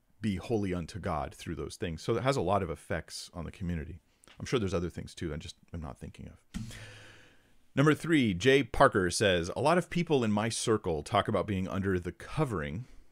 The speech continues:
and authority of their pastor and elders. Is this a thing?" Um,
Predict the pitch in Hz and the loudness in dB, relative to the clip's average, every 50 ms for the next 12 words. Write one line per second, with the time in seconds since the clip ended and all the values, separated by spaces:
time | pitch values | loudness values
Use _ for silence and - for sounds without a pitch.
0 | _ _ - 110 101 92 92 - - 127 135 135 110 90 90 - - 87 90 90 | _ _ -2 -2 0 0 -2 -4 -2 0 2 4 4 4 2 0 -2 -2 -2 -2
1 | 80 - - - 98 - - - - 92 87 - 85 85 - - - 120 127 113 | -4 -2 -2 -4 -2 -2 -4 -4 -4 -4 -4 -4 -6 -8 -6 -2 2 2 2 2
2 | 90 85 80 78 78 73 - - _ _ _ - 107 98 113 139 - - 147 - | 2 -2 -2 -4 -6 -8 -10 -14 _ _ _ -6 -2 -2 0 0 0 -2 -4 -4
3 | - 151 131 101 - - - _ _ _ _ _ _ _ _ _ _ - - _ | -4 -4 -4 -4 -6 -10 -16 _ _ _ _ _ _ _ _ _ _ -20 -20 _
4 | _ _ _ _ _ _ _ _ - 110 113 113 113 110 110 107 104 101 | _ _ _ _ _ _ _ _ -4 0 0 2 2 2 2 2 0 -2